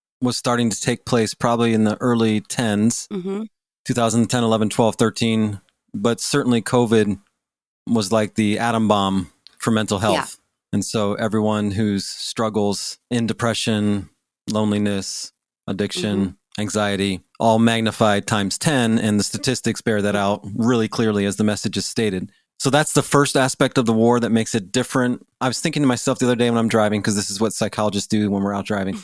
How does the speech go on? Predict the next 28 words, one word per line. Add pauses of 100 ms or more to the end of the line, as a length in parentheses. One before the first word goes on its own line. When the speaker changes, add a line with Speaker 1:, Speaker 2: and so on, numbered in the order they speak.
Speaker 2:
<laughs>
Speaker 1:
I
was
thinking (100)
people
are
gonna
look
back (280)
at
the
pandemic
and
people
are
going
to
say (160)
what
we
heard
growing
up (240)
about
the
depression. (600)
Speaker 2:
Mm. (320)
Speaker 1:
That,